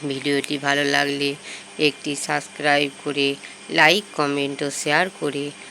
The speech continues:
আমাকে পরের ভিডিওটি করতে উৎসাহিত করবেন। কিছু ভুল ত্রুটি হলে ক্ষমা করবেন। আর যারা যারা আমার চ্যানেলটি সাবস্ক্রাইব করেছেন, তাদেরকে অসংখ্য ধন্যবাদ। আহ, পরম পিতার আতুল চরণে আমার প্রার্থনা,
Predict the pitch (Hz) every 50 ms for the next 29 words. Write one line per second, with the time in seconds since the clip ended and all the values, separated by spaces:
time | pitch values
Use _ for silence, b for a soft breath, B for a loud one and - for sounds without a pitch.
0 | B - - - 147 147 147 147 135 - - 143 135 - - 147 139 143 165 196
1 | 202 175 170 160 143 147 147 143 139 - - 143 - - 147 139 131 - - 143
2 | 143 139 135 - - - 147 143 139 131 - - 135 - - 143 135 139 135 143
3 | 139 139 135 139 - B B B B B B - - 151 143 - - 151 143 -
4 | - 151 151 143 139 - 147 139 - - 151 143 147 147 147 147 143 - - -
5 | 143 143 143 139 - - 151 143 139 135 139 147 143 143 139 143 B B B B
6 | B B B B B - 151 143 143 147 139 135 151 147 143 139 139 135 143 143
7 | 135 143 139 139 143 143 143 143 - - 151 143 143 143 139 131 - 143 135 -
8 | 151 143 - - - - 147 143 143 135 - - - 143 143 143 - - 196 202
9 | 226 254 B B B B - - - 143 135 139 139 131 - - 151 147 143 139
10 | - - 196 220 233 240 233 - 165 151 151 156 151 143 143 143 147 139 143 143
11 | 143 143 139 135 - - B B B B B B B B B B B B - -
12 | - - - 160 151 143 147 147 147 147 143 135 - 151 151 147 151 147 147 139
13 | - 147 139 - 151 147 147 143 147 143 139 - 156 151 147 143 - 156 147 143
14 | 147 143 143 147 147 147 143 143 143 143 143 139 - 143 139 139 - - - -
15 | 147 143 143 147